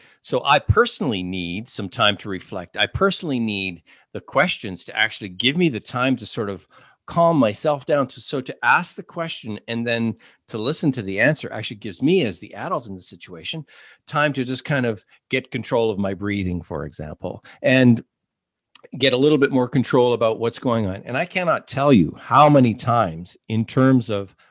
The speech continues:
what I saw initially, my initial perception and what actually happened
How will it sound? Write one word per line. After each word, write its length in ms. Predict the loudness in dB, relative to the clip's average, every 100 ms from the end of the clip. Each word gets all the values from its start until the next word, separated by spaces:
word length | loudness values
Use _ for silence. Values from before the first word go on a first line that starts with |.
| _
what 220 | 2 4
I 160 | 4 2
saw 360 | 0 0 0
initially, 680 | -2 -6 -8 -10 -12 -18 -20 _ _ _ _ _ _ _ _
my 220 | -2 2
initial 520 | 2 2 2 2 2 -4
perception 680 | -4 -4 -6 -8 -12 -12 -12 -12 _ _
and 180 | -8 -6
what 140 | -2
actually 440 | 2 0 0 -12
happened 520 | -10 -8 -10 -12 -18